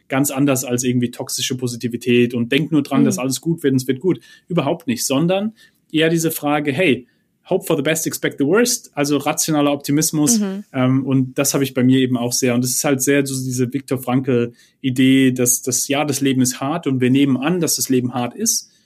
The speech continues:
Speaker 1: und wir probieren es zu akzeptieren und gleichzeitig, ähm, können wir trotzdem noch irgendwie was daraus machen, haben wir irgendeinen Handlungsspielraum. Und da habe ich in meinem Leben, glaube ich, ab und zu den Spielraum verpasst und da gucke ich zurück und sag, ach Mensch, Mist, hätte ich da ein bisschen mehr gemacht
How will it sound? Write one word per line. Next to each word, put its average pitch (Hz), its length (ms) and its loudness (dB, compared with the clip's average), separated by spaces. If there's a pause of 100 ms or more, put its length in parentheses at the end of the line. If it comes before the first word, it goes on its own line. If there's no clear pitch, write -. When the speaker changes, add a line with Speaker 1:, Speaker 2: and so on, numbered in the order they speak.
(220)
Speaker 1:
und 135 140 0
wir 131 80 0
probieren 135 280 0
es 127 60 -2
zu 135 100 -4
akzeptieren 175 480 -2
und 135 100 2
gleichzeitig, 135 640 -2 (320)
ähm, 117 320 0
können 151 220 0
wir 139 100 2
trotzdem 139 380 -4
noch 127 60 0
irgendwie 127 300 0
was 117 200 -2
daraus 113 280 -4
machen, 113 320 -4
haben 123 140 -4
wir 120 100 0
irgendeinen 120 300 -2
Handlungsspielraum. 117 800 -4 (360)
Und 127 140 -4
da 120 80 0
habe 131 100 0
ich 127 120 -6
in 131 60 0
meinem 123 200 4
Leben, 127 240 4
glaube 123 240 2
ich, - 160 -4 (460)
ab 139 160 -6
und 143 100 2
zu 135 560 0 (160)
den 127 80 -2
Spielraum 123 720 0 (260)
verpasst - 840 -4
und 131 140 -2
da 127 60 4
gucke 135 200 -6
ich 127 100 -6
zurück 147 240 0
und 139 80 2
sag, 131 180 -2
ach 127 140 -8
Mensch, 127 300 2
Mist, 139 280 0
hätte 127 140 -2
ich 120 80 -6
da 127 100 -2
ein 117 80 0
bisschen 123 220 -2
mehr 127 160 0
gemacht 175 320 -4